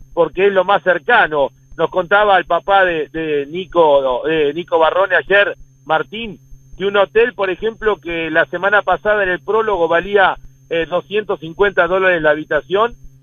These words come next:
pasaba a costar automáticamente la semana de la carrera mil quinientos dólares. Claro, oferta y demanda,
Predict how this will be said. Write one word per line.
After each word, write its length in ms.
pasaba 400
a 80
costar 500
automáticamente 880
la 120
semana 340
de 80
la 100
carrera 420
mil 280
quinientos 520
dólares. 500
Claro, 340
oferta 460
y 40
demanda, 640